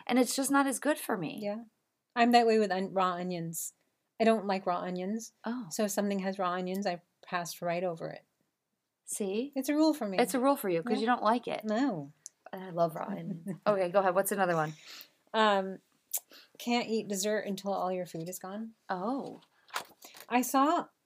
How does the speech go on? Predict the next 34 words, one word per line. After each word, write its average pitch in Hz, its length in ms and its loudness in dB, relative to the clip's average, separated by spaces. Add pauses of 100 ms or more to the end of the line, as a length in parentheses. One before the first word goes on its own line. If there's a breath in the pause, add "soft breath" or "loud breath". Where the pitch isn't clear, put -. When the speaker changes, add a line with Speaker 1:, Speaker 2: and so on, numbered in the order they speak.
Speaker 2:
on 190 140 -2
TikTok. 165 520 -8 (180)
Speaker 1:
Wait, 269 120 2
is 226 80 -2
this 320 180 2
a 403 80 4
good 190 240 4
rule? 269 480 4
I 220 60 -2
Speaker 2:
No, 214 100 2
Speaker 1:
can't 233 140 4
Speaker 2:
I 233 60 4
Speaker 1:
tell. 202 160 6
Speaker 2:
don't 131 80 4
think 277 200 4
so. 160 380 -4
Speaker 1:
Okay, 214 180 2
tell 208 160 2
me 190 120 -2
more. 160 300 -4
Speaker 2:
I 240 160 4
saw 262 220 -2
on 285 100 2
TikTok 233 400 -2
this - 140 -8
parent 220 320 -2
was 202 160 -2
serving 196 360 0
their 190 120 -2
kid 185 400 0 (420)
everything 220 420 2
all 175 180 -4
at 170 60 -12
once. - 460 -12